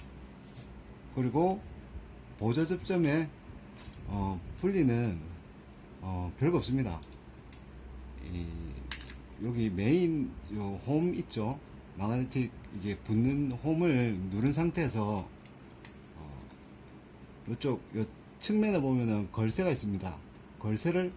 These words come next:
살짝 들어서 분리해 주시면 됩니다. 이런 식으로 분리가 됩니다.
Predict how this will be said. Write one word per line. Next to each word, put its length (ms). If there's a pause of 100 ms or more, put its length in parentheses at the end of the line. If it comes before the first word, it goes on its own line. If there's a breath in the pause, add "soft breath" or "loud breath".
(480)
살짝 400 (1120)
들어서 440
분리해 300
주시면 340
됩니다. 300 (3000)
이런 180
식으로 360 (140)
분리가 240
됩니다. 300